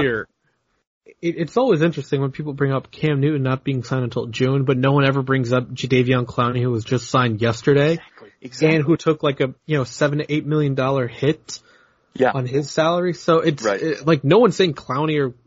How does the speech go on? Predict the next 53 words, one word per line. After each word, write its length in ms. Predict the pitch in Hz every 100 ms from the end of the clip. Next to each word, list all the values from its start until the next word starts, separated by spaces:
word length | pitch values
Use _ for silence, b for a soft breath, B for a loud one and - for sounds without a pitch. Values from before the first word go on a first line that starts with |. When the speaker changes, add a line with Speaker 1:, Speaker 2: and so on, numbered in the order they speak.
| _
Speaker 1:
Cam 260 | - 143 139
Newton 180 | 156 131
are 60 |
bad 260 | 131 139 139
players. 320 | 127 151 127
Sometimes 400 | - 160 180 160 135
the 60 |
market 380 | 123 139 143 127
just 300 | 131 - - b b b b b b _ -
kind 160 | 143
of 60 | 120
works 240 | 143 143
itself 320 | 147 - 135 135
out 220 | 139 123
in 80 | 117
certain 380 | - 135 120
ways, 340 | 123 139 110 107
so 260 | - 123
you 120 | 117 120
just 180 | 131
have 80 | 131
Speaker 2:
Yeah. 60 | 113
Speaker 1:
to 40 |
live 160 | 117 131
with 140 | 120 113
it. 140 | 110 -
But, 220 | 139 - _ _ _ _ _ _
all 80 | 147
right, 160 | 127 -
last 380 | 156 190 180 - _ _ _ _ _
quote 380 | - 151 139 -
I 40 |
wanna 160 | 143 135
bring 240 | 135 127
up 180 | 123 120
here, 360 | - 123 113 110 _ _ -
um, 520 | 135 120 123 127 139 b b b -
about 200 | 151 147
Marty 240 | 139 139 123
Hurney. 400 | 131 123 117 117 b b b -
Uh, 200 | 139 123
so 160 | -
he 60 | 160
was 120 | 156
asked 140 | 190 -
a 40 |
question 360 | 151 160 151 156
about 220 | 139 139
Marty 220 | 135 139 127
Hurney's 260 | 135 127
contract, 680 | - 147 139 - 127 123 -
and 260 | 139 131 127
the 180 | 131